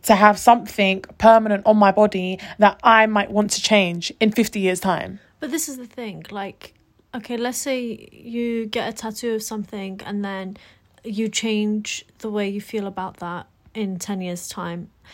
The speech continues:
Speaker 2: You can then get a cover-up and develop it into a new piece of artwork
Speaker 1: Mm.
Speaker 2: that is relevant to who you are then. You can get it lasered now with new technology. But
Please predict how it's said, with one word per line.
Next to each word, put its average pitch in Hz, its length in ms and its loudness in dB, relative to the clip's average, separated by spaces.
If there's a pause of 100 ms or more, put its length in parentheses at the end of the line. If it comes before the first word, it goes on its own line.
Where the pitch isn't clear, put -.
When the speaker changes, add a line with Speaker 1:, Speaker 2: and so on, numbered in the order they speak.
(180)
Speaker 2:
You 233 140 -6
can 226 440 -4 (420)
then 240 280 -2
get 240 200 0
a 202 200 -4
cover-up 202 760 -4
and 208 200 -2
develop 220 440 -4
it 208 160 -8
into 202 280 -8
a 196 120 -6
new 233 320 -4
piece 214 240 -10
of 202 160 -12
artwork 185 540 -8
Speaker 1:
Mm. 220 320 -6
Speaker 2:
that 214 160 -4
is 202 120 -6
relevant 208 460 -6
to 202 480 -6 (320)
who 233 100 4
you 208 260 0
are 190 140 0
then. 214 380 -12 (460)
You 254 100 -8
can 269 180 -8
get 262 140 0
it 240 160 -4
lasered 220 440 -4
now 214 240 -2
with 214 220 -6
new 202 160 -2
technology. 190 920 -12 (480)
But 220 280 0